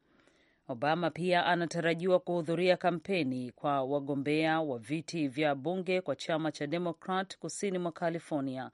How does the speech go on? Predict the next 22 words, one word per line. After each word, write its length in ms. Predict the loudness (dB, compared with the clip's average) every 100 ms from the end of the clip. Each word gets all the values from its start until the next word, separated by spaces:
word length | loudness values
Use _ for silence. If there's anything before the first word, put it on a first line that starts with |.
| _ -20 _ _
kabla 500 | 2 2 4 4 4
ya 160 | 0 -4
kuhudhuria 520 | -2 -4 -2 -2 0
mkutano 440 | -2 -4 -2 0 2
mwingine 400 | 0 -2 -2 -2
wa 60 |
kisiasa 640 | -2 -8 -2 -2 -2 -4
katika 320 | -4 -6 -4 -4
jimbo 300 | -2 0 0
la 100 | 0
Ohio 520 | 0 0 2 2 -2 -8 -20 _
kumpigia 480 | -4 -2 -2 2 2
debe 360 | 4 2 2 -2
mgombea 560 | -2 -2 -2 0 2
wa 160 | 2 0
ugavana 640 | 0 0 0 0 -2 -2
Richard 500 | -2 -4 -4 -4 -4
Cordray. 680 | -6 -6 -6 -4 -4 -4 -8 -14 _ _ _ _ _ _ _ _
Obama 440 | -2 2 2 4
amekuwa 360 | 2 0 0 -2
kimya 480 | 0 -4 -2 0 -2
kuhusu 720 | -4 -6 -4 -6 -4 -4 -4